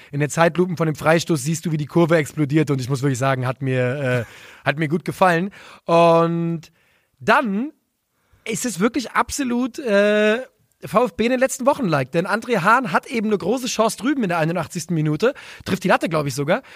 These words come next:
Und mehr oder weniger im fast direkten Gegenzug landet der Ball wirklich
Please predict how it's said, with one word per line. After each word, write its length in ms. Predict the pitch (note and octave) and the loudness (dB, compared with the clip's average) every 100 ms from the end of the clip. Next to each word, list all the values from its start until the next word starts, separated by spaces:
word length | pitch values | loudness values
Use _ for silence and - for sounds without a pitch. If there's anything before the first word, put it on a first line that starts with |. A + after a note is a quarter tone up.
| - - | -10 0
Und 320 | G3 G3+ - | 2 2 0
mehr 160 | A#3 | 2
oder 160 | D4 A#3+ | 4 2
weniger 340 | A3+ B3 G#3+ | -2 -2 0
im 260 | G#3+ G3+ G#3+ | 0 -2 -8
fast 320 | - B3 C4+ | -4 -2 0
direkten 320 | A#3 G3 F#3+ F3 | -2 -4 -4 -8
Gegenzug 520 | B3+ A3+ - G#3 - - - D#3+ | -6 -6 -4 -4 -4 -14 -12 0
landet 280 | G3 C4+ | 2 2
der 100 | B3+ | -2
Ball 200 | G3 A3 | 0 0
wirklich 320 | G#3 A3 G#3+ | 0 -4 -8